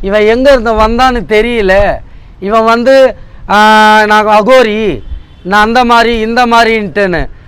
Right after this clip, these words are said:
அதே மாதிரி அவன் சொல்லியிருக்கான், இந்த மாதிரி வந்து என்னை வந்து ரஜினி அம்மா வந்து நாற்பது பேர் எழுபது பேர் அனுப்பின, அனுப்புற அளவுக்கு அவன் அவ்வளோ பெரிய ஆளு கிடையாது. புரியுதுங்களா? அவன் எங்கேயோ TikTok வீடியோ பண்ணிக்கின்னு,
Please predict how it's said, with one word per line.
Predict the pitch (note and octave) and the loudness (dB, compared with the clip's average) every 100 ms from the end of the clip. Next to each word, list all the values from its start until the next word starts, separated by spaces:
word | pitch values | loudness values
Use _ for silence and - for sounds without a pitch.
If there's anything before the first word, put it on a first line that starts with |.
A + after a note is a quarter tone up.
| - | -14
அதே | - G3+ B3+ | -2 2 2
மாதிரி | C4 C4 | 4 4
அவன் | A#3 A#3+ A#3+ | 2 0 0
சொல்லியிருக்கான், | B3+ B3 C4 B3 A#3+ G#3 - - - - - | 0 2 0 0 0 -2 -4 -20 -20 -20 -16
இந்த | G3 G#3 | -6 -2
மாதிரி | A3+ A#3+ B3+ B3 A#3+ | 0 2 2 0 0
வந்து | A#3 A3+ B3+ C4+ B3 A3+ G3+ - - - | -2 0 2 4 2 0 -2 -6 -20 -8
என்னை | G3 A3 A3 | -4 -2 0
வந்து | A3+ A3+ B3 | 0 0 0
ரஜினி | G#3+ G#3 A#3+ | -2 -4 -6
அம்மா | A#3 G#3+ | -2 0
வந்து | G#3 G#3 G#3 A3 A#3+ | 0 -2 -4 -4 -2
நாற்பது | A3 G#3 A3 A#3 G3+ | 0 0 0 -4 -4
பேர் | A3+ A#3 | -4 -2
எழுபது | G#3+ A3+ G#3+ | -2 -2 -4
பேர் | A3 A3+ | -6 -4
அனுப்பின, | A#3 G#3 G#3+ - - - - | -4 -4 -6 -10 -14 -20 -4
அனுப்புற | F#3 A#3 C#4 | -2 0 2
அளவுக்கு | C4+ B3+ B3+ | 2 2 2
அவன் | B3+ A#3 A3 | 2 2 2
அவ்வளோ | A3+ | 0
பெரிய | G#3+ G#3 | -2 0
ஆளு | G#3 A#3+ C4+ C4+ | 2 4 2 0
கிடையாது. | A#3 C4 C#4+ B3 F3 C3+ - - - - - - - - - - - | 0 2 4 2 -2 -10 -12 -14 -14 -12 -12 -12 -14 -14 -12 -12 -8
புரியுதுங்களா? | G3 B3+ A#3+ G#3 F#3 G#3+ | -4 -2 -2 0 2 4
அவன் | G#3+ F#3 G3+ | 4 4 2
எங்கேயோ | G#3+ A#3+ | 0 -2
TikTok | B3 A#3 - C4+ F#3+ | -2 -6 -2 -2 -2
வீடியோ | G#3 B3 C4 A#3 | -6 -2 0 0
பண்ணிக்கின்னு, | G#3 G#3+ G3+ A3 A#3 A#3 | -2 -4 -4 -6 -4 -6